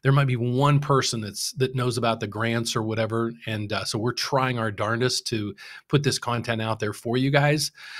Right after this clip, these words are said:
There's one bank in the whole country that I know of that's offering this program, and we're set up with them. So if you talk to your realtor, your other mortgage company, and they're like, "Oh, that doesn't exist." I lost three borrowers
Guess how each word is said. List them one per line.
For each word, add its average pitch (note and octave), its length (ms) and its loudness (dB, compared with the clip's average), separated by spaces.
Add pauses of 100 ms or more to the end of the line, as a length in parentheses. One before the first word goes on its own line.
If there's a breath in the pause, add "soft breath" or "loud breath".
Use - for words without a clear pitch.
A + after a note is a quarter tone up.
(140 loud breath)
There's C#3+ 240 8
one B2 400 2
bank C3+ 300 4
in C3+ 60 4
the A#2 60 2
whole A#2+ 160 0
country B2 320 0
that G#2+ 140 0
I G#2 80 -2
know A2+ 240 -2
of C#3 180 2
that's A2+ 180 -4
offering A2 360 0
this G#2+ 140 -4
program, A#2+ 440 0
and G#2 160 -2
we're G#2+ 140 -4
set A2+ 320 4
up G2+ 180 -4
with G2+ 120 -14
them. F#2 160 -10
So - 160 -4
if G2 120 -10
you A2 60 -2
talk C3+ 280 -2
to C3 80 -2
your A#2 120 2
realtor, A#2+ 520 2
your G#2+ 160 0
other A2+ 160 -2
mortgage A2 400 -2
company, A2 300 -2
and G#2+ 80 -2
they're G#2+ 100 -2
like, G#2 200 -4 (320 loud breath)
"Oh, F#3+ 140 4
that B2 300 2
doesn't A2+ 340 2
exist." G#2 380 -4
I F3+ 100 4
lost E3 380 0
three D3+ 200 4
borrowers A2 640 6